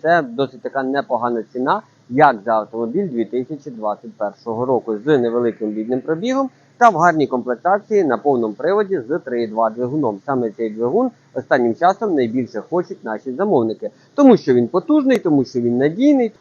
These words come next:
тому що він має ряд переважаючих хар-, характеристик. Та якщо ми звернемо увагу, в цьому Latitude Lux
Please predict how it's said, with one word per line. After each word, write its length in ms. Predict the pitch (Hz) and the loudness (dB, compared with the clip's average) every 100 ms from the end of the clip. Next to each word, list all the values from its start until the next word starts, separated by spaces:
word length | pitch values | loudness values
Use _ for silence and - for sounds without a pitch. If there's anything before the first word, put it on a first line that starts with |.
| _ | _
тому 200 | 190 196 | 6 6
що 160 | 165 165 | 6 4
він 160 | 156 | 4
має 320 | 147 139 123 123 | 4 6 6 6
ряд 260 | 196 226 | 6 4
переважаючих 880 | 196 147 120 110 139 147 135 139 - | 0 0 0 2 4 4 0 -8 -4
хар-, 220 | 135 139 135 | -2 -2 0
характеристик. 680 | 139 139 165 143 120 113 - _ _ - | 0 2 2 4 2 -2 -12 _ _ 2
Та 80 | |
якщо 200 | 175 247 | 4 6
ми 100 | 302 | 4
звернемо 440 | 226 208 214 226 208 | 4 0 2 4 6
увагу, 540 | 190 180 269 294 277 165 | 4 6 6 6 2 2
в 200 | 190 214 - | 4 4 4
цьому 280 | 208 202 175 | 4 6 6
Latitude 520 | 165 151 175 185 131 | 4 2 0 0 0
Lux 180 | 135 165 | -2 -2